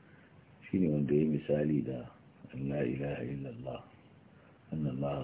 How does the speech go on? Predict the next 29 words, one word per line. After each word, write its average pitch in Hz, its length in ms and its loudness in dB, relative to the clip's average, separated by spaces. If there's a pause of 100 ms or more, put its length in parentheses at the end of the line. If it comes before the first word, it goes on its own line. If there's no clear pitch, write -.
غفور - 480 -8
رحيم، 127 320 -8 (680)
أن 69 140 2
الله 71 360 -2
شديد 71 380 -4
العقاب، - 520 -6
أن 139 160 -8
الله 143 320 -4
قد 123 220 -2
أحاط - 260 -6
بكل 139 480 -8
شيء - 320 -8
علما." - 280 -6 (720)
Wannan 85 260 4
dole, 95 240 8 (320)
dole 92 400 10
ka 76 100 -4
ji 71 220 -4
cewa 78 400 2
ɗari 92 320 0
bisa - 240 -2
ɗari - 240 -4
haka - 220 -8
ne. - 120 -12 (1800)
To, 80 100 2
in 92 140 4
kana 117 260 12
nufin 107 300 10
al'ilmiya, 87 840 10